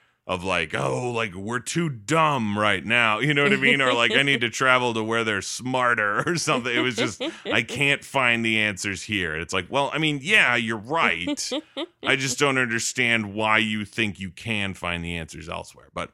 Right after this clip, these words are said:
Speaker 1: what I, now I kinda see what you're talking about.
Speaker 2: Yeah.
Speaker 1: In the moment in the movie, though, it felt like a thought that came out of nowhere.
Speaker 2: Mm-hmm.
Speaker 1: Um,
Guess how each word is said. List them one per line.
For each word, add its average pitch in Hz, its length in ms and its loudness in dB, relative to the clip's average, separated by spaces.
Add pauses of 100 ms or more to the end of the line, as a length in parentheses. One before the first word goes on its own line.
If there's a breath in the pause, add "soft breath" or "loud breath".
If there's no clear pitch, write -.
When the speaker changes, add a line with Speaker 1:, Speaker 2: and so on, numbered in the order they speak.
Speaker 1:
what 117 180 -2
I, 104 300 -2
now 110 360 -6
I 80 100 -14
kinda 73 300 -18
see - 140 -12
what 78 180 -12
you're 87 140 -4
talking - 340 -12
about. 78 300 -20
Speaker 2:
Yeah. 160 320 -8
Speaker 1:
In 165 140 2
the 170 80 2
moment 170 480 2
in 147 80 0
the 135 80 -2
movie, 131 260 0
though, 107 200 0
it 98 100 -4
felt 117 180 -4
like 98 100 -4
a 92 60 -8
thought 92 240 -2
that 87 80 -8
came 90 220 -4
out 76 100 -4
of 73 60 -8
nowhere. 78 440 -8
Speaker 2:
Mm-hmm. 196 640 -6
Speaker 1:
Um, 202 560 0